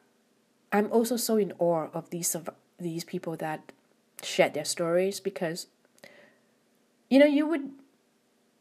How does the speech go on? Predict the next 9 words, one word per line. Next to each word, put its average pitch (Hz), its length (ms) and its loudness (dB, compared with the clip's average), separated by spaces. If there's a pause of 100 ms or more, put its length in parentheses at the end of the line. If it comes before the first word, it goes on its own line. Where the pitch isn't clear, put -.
(240)
they 247 140 6
were 294 160 4
fearful 240 480 -2
of 269 160 -2
death 190 380 -2 (1600)
because 202 320 6
who 226 160 0
doesn't? 190 360 4
Who, 226 160 -6